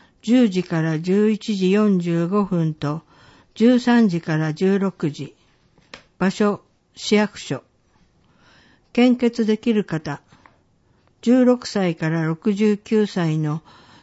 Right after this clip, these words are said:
健康な方。六十五歳以上の方は、六十歳から六十四歳に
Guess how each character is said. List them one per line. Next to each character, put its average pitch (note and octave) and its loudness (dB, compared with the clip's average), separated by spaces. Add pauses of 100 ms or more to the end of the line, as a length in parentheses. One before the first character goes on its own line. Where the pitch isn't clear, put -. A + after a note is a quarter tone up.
(100)
健 A3+ 2
康 A3+ 2
な G#3+ 2
方。 F#3+ -8 (800)
六 F#3 0
十 A3+ 4
五 A3+ 4
歳 A3+ 2
以 A3 -2
上 G#3 2
の E3+ 0
方 D#3+ -6
は、 D#3+ -6 (560)
六 F#3+ 2
十 A#3 4
歳 E3+ -2
か D#3 -4
ら D3 -4
六 D3+ -4
十 G#3+ 2
四 G#3+ 2
歳 E3 -4
に D3+ -6